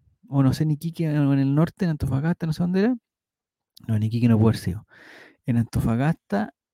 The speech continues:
eh, como que se tiró dentro del área, parece que fue por simular o por ex-, no sé. Pero todas las expulsiones de Falcón en general son bien, eh, evitables, y eso comparto con, con el Vichy Borgi, porque ya Falcón tiene que ser el,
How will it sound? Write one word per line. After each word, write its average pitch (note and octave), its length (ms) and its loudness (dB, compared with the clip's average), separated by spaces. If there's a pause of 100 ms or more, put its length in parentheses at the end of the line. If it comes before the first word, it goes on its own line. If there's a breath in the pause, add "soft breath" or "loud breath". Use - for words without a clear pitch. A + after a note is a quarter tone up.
eh, B2 880 -6
como B2+ 220 -2
que A#2 80 -4
se A#2+ 120 -8
tiró B2+ 200 0
dentro C3+ 240 -2
del A#2+ 140 -2
área, D#3+ 360 0
parece C3 320 -2
que B2+ 100 -6
fue B2+ 240 -6
por B2+ 160 -4
simular B2 600 -2
o C3+ 60 -2
por - 140 -4
ex-, - 120 -16
no - 100 -8
sé. - 320 -12 (920 soft breath)
Pero F3+ 180 2
todas D#4 180 2
las B3+ 100 6
expulsiones F#3+ 380 6
de E3 80 0
Falcón F#3 360 -2
en F3 40 -2
general D#3 320 -6
son D3+ 300 -10
bien, D#3+ 760 -6 (440)
eh, - 80 -4 (320)
evitables, D3+ 800 8
y D#3+ 40 8
eso F3+ 160 6
comparto E3+ 540 2
con, D#3 320 -2
con D3 160 -2
el C#3+ 80 0
Vichy C#3+ 240 -6
Borgi, - 340 -8 (580 loud breath)
porque - 260 6
ya D3+ 180 10
Falcón E3 500 6
tiene D#3 240 6
que C#3+ 100 4
ser D#3+ 340 2 (100)
el, A#2+ 560 -4